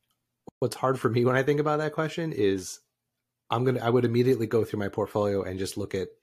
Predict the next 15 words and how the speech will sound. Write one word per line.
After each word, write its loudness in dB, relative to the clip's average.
what's, -12
what's -4
done -2
the -4
best -4
<laughs> -14
over 4
the -2
first 2
three 4
months. 0
But 6
that's 4
not 4
really 4